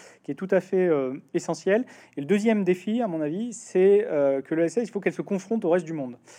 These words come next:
C'est-à-dire qu'effectivement, l'E S S s'est beaucoup parlé à elle-même, euh, pendant, pendant longtemps. Euh, et aujourd'hui, je pense qu'il faut qu'elle ait, et elle a souvent d'ailleurs été dans une attitude assez défensive, c'est-à-dire à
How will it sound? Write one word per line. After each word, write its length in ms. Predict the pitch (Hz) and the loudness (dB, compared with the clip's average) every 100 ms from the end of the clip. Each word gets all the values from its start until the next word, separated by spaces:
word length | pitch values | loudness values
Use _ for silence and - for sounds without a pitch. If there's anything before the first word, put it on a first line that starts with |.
| - _ | -20 _
C'est-à-dire 380 | - 135 160 - | -6 -2 0 0
qu'effectivement, 500 | 190 170 165 185 233 | -2 -4 -6 -4 -2
l'E 120 | 175 | 0
S 120 | 151 | -2
S 80 | 220 | -4
s'est 80 | 147 | -4
beaucoup 300 | 160 185 208 | -4 -4 -2
parlé 360 | 165 156 156 | -2 0 0
à 100 | 143 | 0
elle-même, 240 | 127 170 339 _ _ 143 | 0 -2 -4 _ _ -8
euh, 560 | 135 127 127 127 127 | -6 -4 -6 -6 -8
pendant, 400 | 123 131 131 131 | -6 -6 -4 -6
pendant 280 | 120 131 135 | -6 -8 -8
longtemps. 420 | 135 139 185 269 - - - - - | -6 0 2 2 -4 -18 -20 -16 0
Euh, 520 | 139 135 131 131 139 139 | 4 6 6 6 4 2
et 280 | 208 240 226 | 0 2 2
aujourd'hui, 420 | 190 139 143 190 220 | 0 -2 -2 -2 -2
je 80 | |
pense 320 | 147 226 254 - | 0 2 2 -2
qu'il 140 | 139 | -8
faut 180 | - 220 | -4 -2
qu'elle 220 | 165 147 | 0 2
ait, 80 | 160 | 2
et 240 | 175 175 | 4 4
elle 100 | 170 | 4
a 80 | 180 | 0
souvent 240 | - 233 | -2 -2
d'ailleurs 260 | 220 196 208 | 2 4 4
été 140 | 190 | 2
dans 140 | 214 180 | 0 0
une 140 | 160 | -2
attitude 300 | 160 - 214 | -4 -4 0
assez 220 | 175 226 | 0 0
défensive, 600 | 185 185 190 - 190 151 - _ | -4 0 -2 -4 -8 -10 -14 _
c'est-à-dire 280 | - 123 156 | -16 -2 4
à 120 | 147 | 4